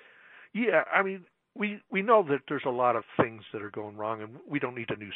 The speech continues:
study to figure that out. Um, workforce participation in Michigan is some of the lowest in the nation. So just getting people that are on the sidelines back to work and earning wages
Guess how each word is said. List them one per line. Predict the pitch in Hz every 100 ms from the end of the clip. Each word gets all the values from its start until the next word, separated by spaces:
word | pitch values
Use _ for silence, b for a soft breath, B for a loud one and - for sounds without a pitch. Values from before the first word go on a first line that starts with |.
| -
study | 113 113 95
to | 95
figure | - 98 98
that | 101 101
out. | 101 98 92 - _ _ -
Um, | 104 98 92 _ _
workforce | 123 - 135 123 -
participation | 107 - - 127 - 113 - 127
in | 127
Michigan | 120 120 135 131 131
is | 113 -
some | 113
of | 110
the | 113
lowest | 107 107 120 -
in | - 110
the | 104 98 107
nation. | 104 113 - 127 156 _ b b b - -
So | 110 110 110 _ -
just | 127 -
getting | 117 120 107
people | 127 - 135
that | 131 120
are | 107
on | 101
the | 95 -
sidelines | 104 107 123 123 -
back | 110 -
to | 117
work | 98 139 -
and | 117 113
earning | 104 127 123
wages | 123 123 156